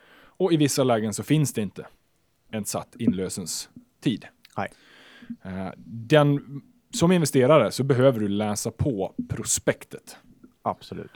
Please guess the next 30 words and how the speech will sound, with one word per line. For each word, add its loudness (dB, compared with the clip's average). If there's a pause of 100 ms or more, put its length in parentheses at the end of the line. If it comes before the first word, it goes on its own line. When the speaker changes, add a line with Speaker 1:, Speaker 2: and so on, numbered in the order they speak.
Speaker 1:
Och -2
det 8
hittar 2
du 0
enklast 0
genom -2
att -4
googla. -2 (680)
Säg 0
att 0
det 2
är 2
nu 0
Akelius 2
du 2
är 4
intresserad -4
av. -12
Akelius 0 (120)
Pref -4 (520)
Prospekt. -4 (760)
Eller, -2 (100)
eh, -4 (380)
om -6
det -2
är 0
nu 0
Volati 0
Preferensaktie -8
Prospekt. -14